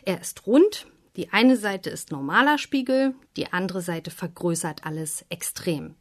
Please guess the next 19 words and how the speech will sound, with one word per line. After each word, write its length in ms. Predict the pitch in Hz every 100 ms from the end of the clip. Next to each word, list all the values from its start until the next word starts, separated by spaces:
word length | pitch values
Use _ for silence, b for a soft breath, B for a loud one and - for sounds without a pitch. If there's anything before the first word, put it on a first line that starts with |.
| _ _ _
Kommt 260 | 233 240 -
Ihnen 240 | 220 208
bestimmt 500 | 214 - - 247 240
bekannt 380 | 180 - 151 -
vor. 260 | - - - _ B B B B B -
Und 200 | 269 262
dann 280 | 170 247 240
geht's 280 | 196 196 -
so 120 | 170
richtig 480 | 170 190 - 175 143
los. 360 | 131 - - -
Um 200 | 220 226
Himmels 680 | - 226 269 254 226 -
Willen, 260 | 160 151 160
wie 120 | 202
sehe 280 | 185 214 247
ich 220 | 233 -
eigentlich 420 | 180 180 180 165
aus? 320 | 151 143 -